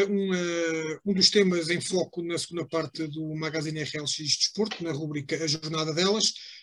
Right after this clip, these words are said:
A Daniela vai focar, obviamente, nesta conquista do Benfica, a quarta consecutiva, eh, numa série de vitórias interminável. O Benfica já não perde um jogo desde dois mil e dezoito,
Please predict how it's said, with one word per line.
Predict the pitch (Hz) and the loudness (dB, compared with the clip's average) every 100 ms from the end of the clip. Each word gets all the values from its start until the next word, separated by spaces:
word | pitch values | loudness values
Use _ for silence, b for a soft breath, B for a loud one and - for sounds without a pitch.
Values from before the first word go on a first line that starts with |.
| B _ - | B _ -6
A | 180 | -2
Daniela | 165 165 160 165 | 0 2 4 4
vai | 160 160 | 2 0
focar, | - 160 | 0 2
obviamente, | 160 147 156 165 - | 2 0 -4 -4 -4
nesta | 165 156 - 165 160 156 139 | 0 2 4 2 4 0 -2
conquista | - 147 156 - 165 | -6 -2 2 2 2
do | 156 | 0
Benfica, | 156 196 185 185 | 0 0 2 2
a | - 170 151 - | 2 -2 -2 4
quarta | 202 196 - 151 - | 4 4 -2 -6 -4
consecutiva, | 175 147 - - 196 196 226 226 B B B _ - | -4 -4 -6 6 6 8 4 2 B B B _ -2
eh, | 175 170 175 | 2 6 8
numa | 202 196 | 8 8
série | - 208 196 | 8 6 6
de | 151 | 6
vitórias | 180 180 190 196 214 196 - - - | 2 4 4 6 6 6 4 2 2
interminável. | 214 196 190 196 202 160 139 147 | 4 4 6 6 6 4 0 -4
O | |
Benfica | 143 - | -6 2
já | 170 170 | 4 4
não | 156 | 2
perde | 180 165 | 2 4
um | 156 | 6
jogo | 185 160 | 6 6
desde | 175 151 165 | 4 4 4
dois | 170 165 | 4 4
mil | 175 | 2
e | 170 143 | 2 0
dezoito, | 147 160 165 | 2 2 0